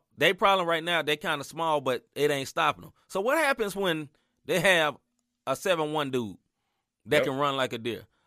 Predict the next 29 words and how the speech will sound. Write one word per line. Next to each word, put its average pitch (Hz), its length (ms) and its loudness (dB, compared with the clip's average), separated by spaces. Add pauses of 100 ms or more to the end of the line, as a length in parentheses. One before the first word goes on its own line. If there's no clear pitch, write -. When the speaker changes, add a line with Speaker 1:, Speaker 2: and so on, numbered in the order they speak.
(160)
Speaker 1:
What 262 220 4
Speaker 2:
Yep. 247 80 6
Speaker 1:
happens 196 380 0
when 175 140 0
they 170 100 4
got 147 240 0 (300)
Klay 190 220 2
Thompson 170 360 -2
that 135 140 -4
can 139 80 -6
shoot, 190 340 -10 (600)
what, 143 260 0 (100)
a 117 80 -4 (840)
Speaker 2:
Hey, 113 120 2
bruh. - 40 2
Speaker 1:
two 117 80 0
percent, 120 480 4 (280)
two 247 160 -4
percent 220 460 -2
as, 175 220 2 (160)
two 247 180 -2
percent 220 400 -2
less 170 420 4 (260)
as 160 220 4
good 165 260 2
as 147 100 2
Steph 156 300 -2 (240)
Curry? 156 340 0 (160)
Speaker 2:
Bruh, 104 180 2